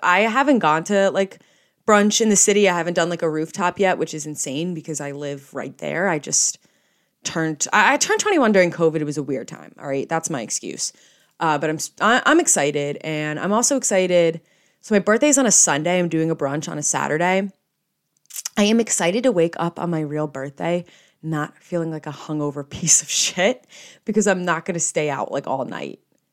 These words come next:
drinking and stuff. You know, I wanna be drinking bottomless mimosas, have good food with my friends. I don't have a set plan. We'll do lunch. Maybe I'll go walk around the city. Maybe I'll go back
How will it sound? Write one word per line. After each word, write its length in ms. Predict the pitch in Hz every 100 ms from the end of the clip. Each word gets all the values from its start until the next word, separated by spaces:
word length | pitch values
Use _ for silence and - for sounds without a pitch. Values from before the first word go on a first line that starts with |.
| _ _ _ _ _
drinking 380 | - 85 - 117
and 100 | -
stuff. 320 | - 107 -
You 80 | 160
know, 240 | 151 147 -
I 220 | 185 208
wanna 360 | 214 202 190
be 220 | 180 190 170
drinking 400 | 180 170 170 156
bottomless 560 | 190 220 247 233 202
mimosas, 540 | 196 170 160 160 160 165
have 200 | 151 147
good 220 | 208 214
food 380 | - 202 190 170
with 160 | 175
my 100 | 170
friends. 540 | 165 - 147 151 143 - - - _ _ _ _ _ _ _ _ -
I 100 | 247
don't 120 | 262
have 120 | 254
a 60 | 233
set 200 | 262 -
plan. 360 | 240 208 160
We'll 100 | 160
do 240 | 165 185 185
lunch. 420 | 190 220 214 -
Maybe 240 | 185 175
I'll 160 | 180 170
go 160 | 170 170
walk 240 | 165 170
around 200 | 170 156
the 60 | 156
city. 360 | - 233 226
Maybe 260 | 202 165 170
I'll 120 | 160
go 120 | 156
back 380 | 156 160 160